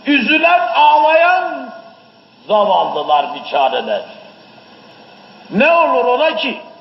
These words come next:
Bellersin ki kıçı kırıldı. Kıçı mı kırılır o hayvanların? Gelecek dizide hiçbir şeysi yok.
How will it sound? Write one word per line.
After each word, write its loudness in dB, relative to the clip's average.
Bellersin 0
ki -6
kıçı -2
kırıldı. -2
Kıçı -2
mı 2
kırılır 2
o 2
hayvanların? 0
Gelecek 2
dizide -2
hiçbir -12
şeysi -8
yok. -4